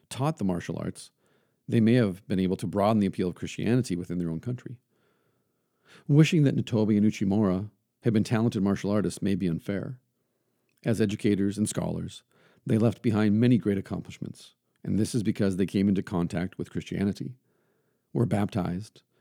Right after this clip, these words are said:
and received a proper education while they were still in high school.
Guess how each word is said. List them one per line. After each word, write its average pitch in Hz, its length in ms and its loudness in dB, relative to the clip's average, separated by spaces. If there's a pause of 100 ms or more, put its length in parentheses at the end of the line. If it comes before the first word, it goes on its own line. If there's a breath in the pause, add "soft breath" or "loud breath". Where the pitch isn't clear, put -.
(200)
and 123 140 2
received 120 300 2
a - 40 -2
proper 110 300 0
education 107 560 0
while 92 180 2
they 98 120 2
were 95 120 0
still 110 300 0
in 104 80 0
high 107 140 0
school. - 340 -8